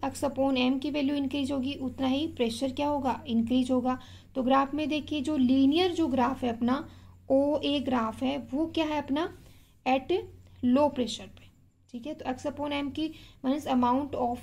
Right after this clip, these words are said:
gas adsorbed per gram जितनी, उतनी ही ज़्यादा होगी जितना अपना प्रेशर इंक्रीज होगा। तो ये जो लीनियर वाला ग्राफ है, ये किस, किस पे दिखा रहा है, लो प्रेशर रीजन में। तो ये कौन सा है, लो प्रेशर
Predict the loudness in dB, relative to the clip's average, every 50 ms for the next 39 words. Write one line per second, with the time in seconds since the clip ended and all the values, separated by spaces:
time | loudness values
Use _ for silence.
0 | -10 -8 -6 -2 -2 -2 -2 -4 -6 -6 -4 -2 -2 -2 -2 0 0 0 0 -2
1 | -4 -4 -2 -2 -2 -2 -2 -2 -2 0 0 -2 -2 -4 -8 -14 -20 -20 -20 -20
2 | -20 -20 -20 -20 -20 _ _ _ _ _ _ _ _ _ _ _ _ _ _ _
3 | _ _ _ _ _ -14 -12 -12 -12 -10 -10 -8 -6 -6 -6 -8 -10 -12 -14 -14
4 | -10 -8 -6 -6 -2 0 0 2 2 2 2 0 0 2 2 2 0 0 0 -2
5 | -4 -4 -4 -2 -2 -2 0 0 -2 -2 -2 -4 -10 -16 -18 -4 0 2 2 2
6 | 0 -2 -6 -4 -2 -2 0 0 0 0 0 0 0 0 -2 -4 -6 -6 -12 -18
7 | -20 -20 -20 -20 -20 -10 -6 -4 -2 -2 0 0 2 2 4 4 6 6 6 4
8 | 4 2 0 0 0 0 0 0 0 0 0 -2 -2 -4 -4 -4 -4 -4 -4 -6
9 | -8 -8 -8 -6 -4 -4 -4 -4 -4 -4 -2 -2 -2 -2 -4 -2 -2 -2 -4 -6
10 | -10 -18 -8 -2 2 2 4 4 2 0 -2 -4 -4 -4 -4 -4 -4 -4 -4 -4
11 | -6 -8 -8 -10 -14 -18 -20 -20 -20 -20 -20 -20 -20 -20 -20 -20 _ _ _ _
12 | -6 -4 -4 -4 -2 -2 -4 -4 -4 -4 -4 -6 -4 -2 0 0 0 0 0 0
13 | 0 0 0 0 -2 -4